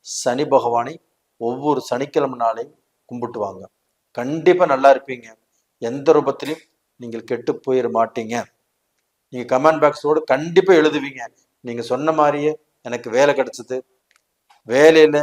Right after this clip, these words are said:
எனக்கு ப்ரமோஷன் கிடைச்சது, வேலையில நல்ல பொசிஷன்ல இருக்கிறேன், என்னுடைய வாழ்க்கையே வீணா போச்சுன்னு நினைச்சேன், அப்படிப்பட்ட எங்களுக்கு நீங்க கொடுத்த அந்த தைரியமான பேச்சினால நான் பொறுத்திருந்தேன், எனக்கு எல்லாமே கிடைச்சது.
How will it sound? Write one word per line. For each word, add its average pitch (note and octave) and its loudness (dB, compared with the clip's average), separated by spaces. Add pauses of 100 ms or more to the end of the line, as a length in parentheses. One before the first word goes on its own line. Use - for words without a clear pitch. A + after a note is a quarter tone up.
(140)
எனக்கு B2+ -18
ப்ரமோஷன் D#3 2
கிடைச்சது, B2+ -6 (1120)
வேலையில D#3+ 4 (100)
நல்ல D#3+ 4
பொசிஷன்ல D3 -2
இருக்கிறேன், C3 0 (1400)
என்னுடைய C3 -4
வாழ்க்கையே E3 6 (120)
வீணா F3 6 (100)
போச்சுன்னு D#3+ -2
நினைச்சேன், C#3 -6 (320)
அப்படிப்பட்ட D#3+ 0 (140)
எங்களுக்கு D#3 0 (240)
நீங்க D3+ -4 (140)
கொடுத்த F3 4 (500)
அந்த C3 -2 (200)
தைரியமான F3 10 (120)
பேச்சினால D3+ 4 (600)
நான் A#2 -6
பொறுத்திருந்தேன், C#3+ 0 (420)
எனக்கு A#2 -8
எல்லாமே C3 -2
கிடைச்சது. A2 -10